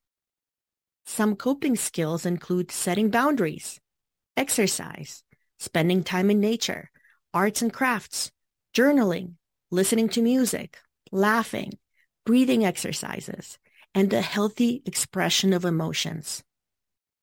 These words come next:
Avoiding a victim's mindset is important here. You must switch from asking, "Why me?" to asking, "What can I do about this?"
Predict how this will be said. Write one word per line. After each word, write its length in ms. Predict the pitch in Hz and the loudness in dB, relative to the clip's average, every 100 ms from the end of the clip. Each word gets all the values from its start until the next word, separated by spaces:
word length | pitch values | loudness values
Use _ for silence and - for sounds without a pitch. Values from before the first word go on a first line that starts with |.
| _ _ _ - | _ _ _ -2
Avoiding 640 | 214 214 254 262 277 240 | 0 4 4 4 4 4
a 80 | 180 | 2
victim's 640 | 180 226 - 220 208 180 | 0 -2 -2 -2 -2 0
mindset 680 | 180 170 208 202 - 87 - | -2 0 0 0 -2 -6 -4
is 140 | 175 190 | -4 0
important 540 | 190 - 180 180 180 | 0 0 -4 -2 -6
here. 400 | - 160 - 156 _ _ _ _ _ _ _ _ | -4 -8 -8 -14 _ _ _ _ _ _ _ _
You 160 | 196 220 | 2 6
must 480 | 226 247 269 - - | 6 6 4 0 -6
switch 460 | - 202 214 208 | -4 2 2 2
from 180 | - 190 - | 0 -2 0
asking, 560 | 180 185 - 175 170 - _ | -2 -2 -4 -6 -6 -10 _
"Why 260 | 190 233 247 | -2 2 4
me?" 480 | 240 262 220 170 175 | 4 4 4 4 0
to 200 | - - | -2 -2
asking, 600 | 170 170 - 165 170 185 | -2 -2 -2 -2 -2 -6
"What 440 | 226 185 196 208 - | -6 -2 0 0 0
can 160 | 220 | 0
I 160 | 214 208 | 2 2
do 320 | 165 180 185 | 2 0 2
about 360 | 160 151 143 - | 2 -2 -8 -14
this?" 420 | 208 170 - | -18 -16 -18